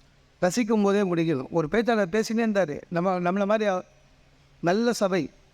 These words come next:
பேசினே இருந்தாரு, நாற்பத்தஞ்சு நிமிஷம் முடிஞ்சிச்சு, நிறுத்துருவாருன்னு நினச்சாங்க. இந்த ஆளுக்கு என்னன்னா, இவ்வளோ நல்லா கேட்குறாங்களே, இதுக்குள்ள விடக்கூடாதுன்னு இன்னொரு பதினஞ்சு நிமிஷம் பேசினார்.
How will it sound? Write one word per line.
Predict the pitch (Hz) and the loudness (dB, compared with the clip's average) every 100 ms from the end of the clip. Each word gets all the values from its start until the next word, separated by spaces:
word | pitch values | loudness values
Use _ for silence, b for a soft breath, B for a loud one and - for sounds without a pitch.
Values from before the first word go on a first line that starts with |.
| _ _ _ 233 | _ _ _ -2
பேசினே | 254 254 | 2 4
இருந்தாரு, | 262 262 254 247 | 4 4 2 2
நாற்பத்தஞ்சு | 233 233 226 | 2 2 0
நிமிஷம் | 226 233 220 262 226 | 2 0 0 0 0
முடிஞ்சிச்சு, | 220 | -2
நிறுத்துருவாருன்னு | 214 247 214 220 262 240 214 208 208 | -2 -2 -2 -4 -2 0 0 -2 -2
நினச்சாங்க. | 156 165 139 - _ b b b - | -2 -4 -4 -10 _ b b b -4
இந்த | 220 277 | 2 2
ஆளுக்கு | 277 233 240 | 2 0 0
என்னன்னா, | 247 262 | 0 0
இவ்வளோ | 220 269 | 0 0
நல்லா | 254 254 269 | 2 2 0
கேட்குறாங்களே, | 220 240 233 226 226 | 0 -2 0 0 0
இதுக்குள்ள | 233 208 226 233 | -2 -2 -2 0
விடக்கூடாதுன்னு | 214 208 202 196 220 | 0 0 0 0 0
இன்னொரு | 247 240 214 | 0 0 2
பதினஞ்சு | 214 | 0
நிமிஷம் | 208 202 202 | 2 -2 -2
பேசினார். | 185 151 160 | -2 0 -2